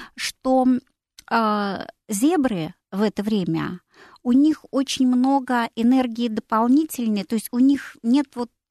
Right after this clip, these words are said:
знаете как, они чётко, э,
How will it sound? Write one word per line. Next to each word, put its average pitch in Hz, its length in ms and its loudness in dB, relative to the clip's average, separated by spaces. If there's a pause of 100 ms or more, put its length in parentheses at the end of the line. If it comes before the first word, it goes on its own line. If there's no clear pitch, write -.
(100)
знаете 254 460 -6
как, - 260 -8 (240)
они 247 260 2
чётко, 339 680 -4 (460)
э, - 220 -6